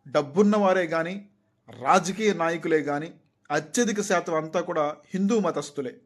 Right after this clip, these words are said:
ముఖ్యంగా ఆంధ్రప్రదేశ్లో కూడా మరి హిందూ నాయకుడే. ఎటు చూసినా సరే హిందూ మతమే ఉంది, హైందవులే ఉన్నారు, అంతా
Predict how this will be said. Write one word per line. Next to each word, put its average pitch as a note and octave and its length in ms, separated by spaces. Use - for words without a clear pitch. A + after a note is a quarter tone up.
ముఖ్యంగా F3+ 440
ఆంధ్రప్రదేశ్లో F3+ 1000
కూడా F3+ 220
మరి B2+ 180
హిందూ G#3+ 260
నాయకుడే. C3 380
ఎటు G3+ 200
చూసినా C#4+ 360
సరే E3 200
హిందూ G3+ 240
మతమే A3 320
ఉంది, G3+ 260
హైందవులే G3 580
ఉన్నారు, F3+ 320
అంతా F3+ 240